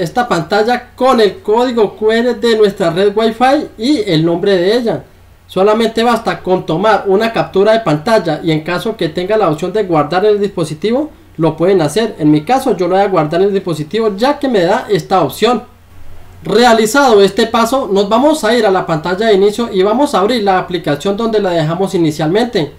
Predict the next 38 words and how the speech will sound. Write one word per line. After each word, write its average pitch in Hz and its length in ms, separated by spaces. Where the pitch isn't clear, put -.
Vamos 196 260
a 170 60
dar 165 120
clic 214 220
en 196 140
escanear 185 680
imagen 233 560
y 277 200
vamos 240 320
a 233 80
seleccionar 208 720
la 165 240
imagen 202 400
de 156 140
Q 196 180
R. 175 280
Basta 196 420
con 202 160
seleccionar 180 600
solamente 190 400
el 208 100
cuadro, 196 260
lo 151 100
vamos 196 260
a 190 60
reducir 170 600
de 185 120
todas 269 260
las 269 160
esquinas 208 400
hasta 214 240
dejar 175 240
solamente 208 600
el 147 140
cuadro 214 300
del 151 160
Q 156 160
R. 185 240